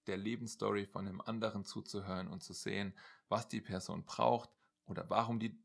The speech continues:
du die Person gerade getroffen hast oder was der Heilige Geist gerade in dem Leben machen will oder sagen will oder helfen will, ähm, und so weiter und dich da einfach, ähm,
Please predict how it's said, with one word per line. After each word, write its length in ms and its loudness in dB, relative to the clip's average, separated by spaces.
du 120 0
die 120 0
Person 420 -4
gerade 300 0
getroffen 520 -2
hast 260 -2
oder 240 -2
was 180 2
der 180 0
Heilige 320 -2
Geist 340 2
gerade 320 -4
in 120 -4
dem 140 -4
Leben 440 -2
machen 480 2
will 240 2
oder 260 -4
sagen 520 4
will 320 0
oder 400 -6
helfen 500 -2
will, 320 -4
ähm, 240 -2
und 200 -2
so 180 -2
weiter 320 0
und 120 -2
dich 120 -6
da 120 0
einfach, 360 -4
ähm, 360 -6